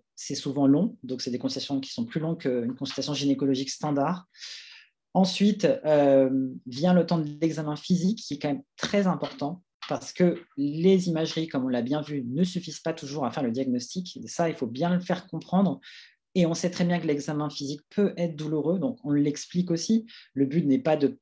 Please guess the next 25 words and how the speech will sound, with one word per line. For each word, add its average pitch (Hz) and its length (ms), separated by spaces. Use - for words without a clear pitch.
provoquer 165 420
de 147 60
la 156 80
douleur, 190 420
mais 175 240
ça - 200
fait - 160
partie 180 440
d'un 165 240
élément 175 400
qui 220 480
fait - 220
le 202 40
diagnostic. 180 600
C'est - 320
pas 190 120
normal 190 340
d'avoir 151 300
mal 151 400
lors 143 140
d'un 139 140
examen 135 320
gynécologique, 151 640
en 127 80
fait. 120 180